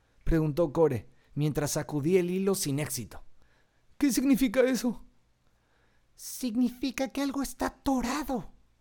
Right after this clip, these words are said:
respondió Kumo. "A veces los hilos se enredan. Cuando esto sucede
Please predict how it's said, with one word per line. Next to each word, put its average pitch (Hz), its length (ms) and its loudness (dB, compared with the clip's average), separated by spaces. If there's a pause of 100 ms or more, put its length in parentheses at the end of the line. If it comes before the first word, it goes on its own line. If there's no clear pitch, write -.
(100)
respondió 127 640 -2
Kumo. 117 400 -2 (560)
"A - 140 -12
veces 330 600 0 (220)
los 175 320 2
hilos 349 280 4
se 285 100 -2
enredan. 277 640 -2 (1160)
Cuando 151 420 0
esto 220 260 -2
sucede 277 720 -2